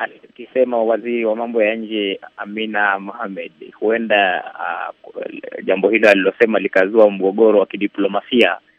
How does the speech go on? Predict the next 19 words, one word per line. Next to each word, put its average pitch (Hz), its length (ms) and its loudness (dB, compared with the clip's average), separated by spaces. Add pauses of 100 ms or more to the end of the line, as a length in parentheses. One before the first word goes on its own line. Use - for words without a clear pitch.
(680)
Manake, 104 680 0 (720)
uh, 101 680 -12 (360)
japo 127 280 -8
inasemekana 110 580 -10
kwamba 120 240 -8
mataifa 110 500 -8
ya, 98 220 -4 (200)
haya 98 520 -6 (100)
jirani 110 480 0
hayakuweza 104 580 -2
kumpa 104 360 -6
kura 120 300 -2
katika, 95 560 -2 (520)
uh, 95 540 -4
uchaguzi 98 400 -2
huu, 117 260 4 (720)
japo - 200 2
haijadhihirika 127 720 4
waziwazi 110 760 2